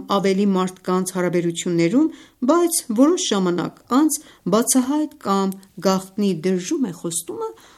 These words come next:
դա իրականում դավաճանություն է։ Դավաճանության արձագանքը հաճախ դրսևորվում է զայրույթի,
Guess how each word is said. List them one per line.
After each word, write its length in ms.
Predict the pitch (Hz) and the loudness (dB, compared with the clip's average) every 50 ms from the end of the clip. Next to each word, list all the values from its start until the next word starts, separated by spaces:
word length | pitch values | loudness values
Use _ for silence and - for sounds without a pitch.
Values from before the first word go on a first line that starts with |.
| _ - | _ -8
դա 220 | - 160 190 196 190 190 - - | -4 0 2 2 2 0 -4 -6
իրականում 520 | - 190 202 214 208 - 269 269 311 294 | -6 -6 -6 -6 -2 0 0 0 0 -2
դավաճանություն 800 | 262 226 214 226 226 226 - 240 233 233 220 - - - 262 190 | -4 -6 -6 -8 -8 -8 -6 -6 -6 -6 -8 -8 -4 -4 -4 -4
է։ 100 | - - - _ _ _ _ _ _ - | -4 -8 -12 _ _ _ _ _ _ -6
Դավաճանության 840 | 185 190 196 202 202 196 214 202 196 196 190 190 - 208 190 190 175 | -2 0 0 0 0 0 0 0 0 0 0 -2 -4 -4 -2 -2 -2
արձագանքը 680 | 175 170 170 175 170 165 180 175 180 175 - - 170 | -2 -2 -4 -4 -4 -4 -4 -4 -4 -6 -6 -8 -8
հաճախ 500 | 160 165 160 160 165 - - 220 226 226 - | -8 -8 -8 -8 -8 -8 -6 -6 -6 -8 -8
դրսևորվում 720 | - 175 165 - - 175 156 160 165 160 156 170 190 190 190 | -8 -8 -6 -6 -6 -6 -4 -4 -4 -4 -4 -4 -4 -2 -2
է 80 | 190 190 190 - - - _ _ - | -4 -4 -6 -12 -20 -20 _ _ -8
զայրույթի, 800 | 147 139 185 180 175 170 156 165 160 156 - - - 262 269 | -4 0 0 2 2 0 0 -2 -4 -4 -6 -6 0 2 2